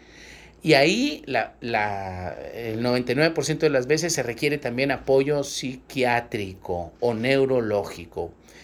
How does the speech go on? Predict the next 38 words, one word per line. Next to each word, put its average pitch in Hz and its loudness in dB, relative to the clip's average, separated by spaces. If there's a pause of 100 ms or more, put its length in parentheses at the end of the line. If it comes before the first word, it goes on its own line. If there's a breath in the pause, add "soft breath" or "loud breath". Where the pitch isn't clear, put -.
Entonces 135 2
hay 120 0
que 139 -4
ir 135 -2
con 139 -2
un 151 0
médico 190 2
también 196 0
para 123 2
que 117 -6
nos 107 -8
diga 180 4 (480 soft breath)
eh, 120 -4
su - -2
opinión 135 0
al 143 2
respecto 139 0
del 147 2
diagnóstico, 190 0 (440 loud breath)
pero 180 6
la 180 10
psicoterapia 175 4
ayuda 165 4
en, 131 -4
en, 123 -2
en 131 -4
los 113 0
dos. 98 -2
Bueno, 120 2 (1040 loud breath)
eh, - -8 (120)
una 269 4
constante 175 2
tanto 143 4
de 143 6
la 139 8
depresión 135 2
como 117 -4
de, 104 -2